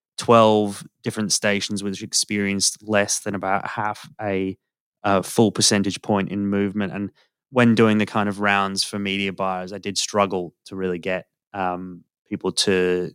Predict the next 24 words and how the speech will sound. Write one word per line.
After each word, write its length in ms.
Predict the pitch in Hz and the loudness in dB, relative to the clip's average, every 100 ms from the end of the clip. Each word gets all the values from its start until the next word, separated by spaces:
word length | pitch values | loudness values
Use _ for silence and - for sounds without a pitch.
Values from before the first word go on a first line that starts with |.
| - | -12
kind 180 | - 95 | -10 -6
of 100 | - | -2
shed 240 | 101 92 | 0 0
some 180 | - 95 | 0 0
light 200 | 95 92 | 0 0
on 140 | 92 | -2
them. 160 | 92 90 | -6 -4
So 140 | - | -4
maybe 300 | 101 95 90 | -2 -4 -6
it 120 | 85 | -10
shows 440 | - - 92 90 - | -8 -6 -6 -8 -10
that, 200 | 92 - _ _ _ _ _ | -12 -18 _ _ _ _ _
you 60 | 117 | 0
know, 220 | 110 123 | 2 2
we 160 | 120 120 | 2 4
are 160 | 117 | 4
sandwiched 540 | 117 - 113 113 - - | 4 4 4 2 -2 -6
in 260 | 120 110 | -4 -2
this 240 | 107 110 - | 0 -2 -4
n-, 100 | 113 90 | -6 -6
seventh 440 | - - 110 107 - | -2 0 2 0 0
survey 540 | - 107 104 104 104 | 2 2 4 2 2
that 180 | 107 87 | -2 -6
was 440 | 104 101 95 - | -6 -6 -6 -8